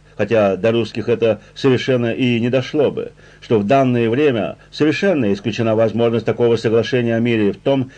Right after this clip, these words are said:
что касается правительства Великобритании. Вышинский не посчитал нужным проконсультироваться с правительством, сразу же отвергнув меморандум Крипса,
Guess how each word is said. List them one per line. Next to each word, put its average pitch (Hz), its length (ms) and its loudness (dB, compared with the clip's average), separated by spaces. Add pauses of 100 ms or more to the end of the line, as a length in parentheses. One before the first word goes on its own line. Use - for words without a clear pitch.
что 139 140 0
касается 131 480 0
правительства 127 540 -2
Великобритании. 117 840 -2 (800)
Вышинский 123 800 0
не 110 140 -2
посчитал 139 500 0
нужным 104 380 0
проконсультироваться 110 840 -2
с 107 60 -6
правительством, 104 760 -2 (200)
сразу 143 500 0
же 95 160 -2
отвергнув 143 600 -2 (200)
меморандум 123 640 0
Крипса, - 640 -4